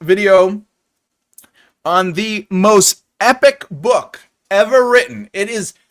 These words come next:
the best book in the world, in my opinion.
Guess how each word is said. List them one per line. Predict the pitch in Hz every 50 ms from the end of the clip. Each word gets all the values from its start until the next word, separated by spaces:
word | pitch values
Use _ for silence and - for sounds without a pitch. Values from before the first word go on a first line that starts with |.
| _ _ _ _
the | 135 131 127 208 220 220 214 208 190 185 - _ _ _ _ _ _
best | _ 120 110 _ - 214 233 220 247 226 - 220 190
book | 175 208 208 185 208 - - - - - _ _ _ _ _ -
in | - 190 190
the | 196 214
world, | 214 208 202 180 151 135 127 117 120 113 - _ _ -
in | 147 143
my | 151 156 170
opinion. | 180 180 - - 180 147 123 104 101 113